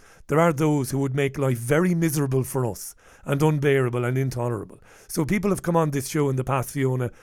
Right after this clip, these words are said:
particularly in the past two and a half years, wondering, can we create parallel societies? Can we make communities for ourselves where we can basically exempt ourselves from their tyranny? Now, I, I, I'm not preempting anything you're going to say.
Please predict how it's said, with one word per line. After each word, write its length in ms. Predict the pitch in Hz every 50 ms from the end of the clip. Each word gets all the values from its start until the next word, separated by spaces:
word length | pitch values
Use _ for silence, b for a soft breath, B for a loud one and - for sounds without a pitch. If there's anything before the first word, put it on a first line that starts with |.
| b b b b
particularly 440 | - 123 - - 180 - - 170 156
in 60 | 143
the 60 | 131
past 300 | 127 135 139 135 120 -
two 120 | - 156 143
and 80 | 135
a 60 | 131 120
half 240 | 123 123 123 120
years, 260 | 127 127 127 123 107 - B B B B B B B
wondering, 580 | - 147 170 175 170 151 147 143 143 139 135 127 b b b b -
can 240 | - 180 208 220
we 140 | 208 196 185
create 540 | - - - 175 160 160 160 156 147 135 -
parallel 480 | - 147 147 151 147 139 139 135 135 127
societies? 720 | - - 117 - 139 123 123 120 110 107 - - - - b b b b b
Can 340 | - 170 185 208 208 190 180
we 480 | 175 170 165 156 156 151 151 147 131 b b b b b
make 360 | - 160 160 170 - - - -
communities 500 | - 180 170 175 170 151 135 147 135 -
for 140 | - 151
ourselves 720 | 143 131 127 127 - - 147 143 139 135 127 113 107 101 - b b b b b
where 160 | 156 147 143
we 120 | 135 139
can 280 | 135 135 - 139 139 131
basically 920 | 123 147 151 147 143 - - 151 131 - 139 139 135 135 131 135 127 123 b b b -
exempt 680 | - 156 139 127 131 127 123 160 170 175 156 - - - _ _ -
ourselves 680 | - 147 139 131 - - 139 127 123 123 120 110 - b b b b
from 300 | - - 151 143 135 135
their 220 | 127 139 135 131 127
tyranny? 540 | 127 - - 139 131 123 113 104 92 85 - b b b b b b
Now, 160 | 160 147 143
I, 200 | 143 156 180 180 -
I, 160 | 175 180 180 -
I'm 320 | - 143 147 156 147 139 151
not 220 | 147 143 139 139
preempting 400 | - 151 151 151 147 135 135 135
anything 280 | 135 139 131 131 139 131
you're 120 | 135 139
going 180 | 127 127 127 127
to 60 | 123
say. 300 | - - 135 127 127